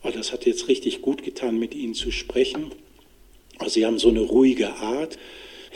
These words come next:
Manchmal <laughs> sagen sogar Leute, „Boah, Sie strahlen so“, ja. Gott strahlt ab, ja. Der ist, der ist nicht radioaktiv, aber seine Liebe, die strahlt dauernd. Und wenn man sich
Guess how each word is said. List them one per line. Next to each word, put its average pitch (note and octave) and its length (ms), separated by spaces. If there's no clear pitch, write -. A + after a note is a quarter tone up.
Manchmal D3+ 380
<laughs> C3+ 100
sagen D#3+ 200
sogar D3 260
Leute, C#3 280
„Boah, B2+ 200
Sie - 140
strahlen B2 720
so“, G2+ 340
ja. A#2 240
Gott C3+ 240
strahlt - 600
ab, - 340
ja. B2 180
Der B2 360
ist, A#2+ 220
der B2+ 80
ist A#2+ 160
nicht C3 180
radioaktiv, B2+ 760
aber B2 240
seine A#2+ 300
Liebe, C3 280
die A#2+ 160
strahlt D3 480
dauernd. A2 360
Und A2 60
wenn B2 120
man A2+ 120
sich A#2 240